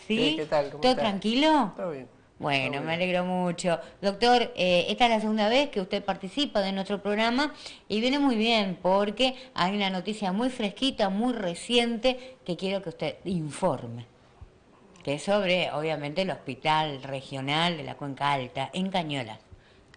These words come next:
Speaker 2: Claro, es un hospital regional de la Cuenca Alta Matanza Riachuelo,
Speaker 1: Sí, sí.
Speaker 2: eh, presidente Néstor Kirchner, eh, ubicado en la localidad de Cañuelas por decisión de los cinco intendentes de,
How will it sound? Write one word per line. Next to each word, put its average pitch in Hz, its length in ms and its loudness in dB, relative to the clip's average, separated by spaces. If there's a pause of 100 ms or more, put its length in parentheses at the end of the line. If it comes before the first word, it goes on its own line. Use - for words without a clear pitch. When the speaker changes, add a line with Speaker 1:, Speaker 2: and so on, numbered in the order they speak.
(160)
Speaker 2:
Claro, 147 320 0
es 147 180 -8
un 147 640 -6
hospital 147 960 -2 (500)
regional 175 800 -2
de 135 120 -8
la 123 100 -6
Cuenca 135 420 -4
Alta 143 220 -4
Matanza 127 420 -8
Riachuelo, 185 600 -4
Speaker 1:
Sí, 226 280 -6
sí. - 20 -20 (440)
Speaker 2:
eh, 110 260 -12 (260)
presidente 131 460 -10
Néstor 131 400 -10
Kirchner, 175 480 -8 (960)
eh, 123 220 -8
ubicado 165 840 2
en 139 340 -4
la 131 100 -4
localidad 135 400 -4
de 151 120 -2
Cañuelas 170 720 -2
por 147 340 -2
decisión 143 600 -6
de 135 100 -4
los 123 120 -6
cinco 139 280 -8
intendentes 139 800 -4
de, 107 480 -12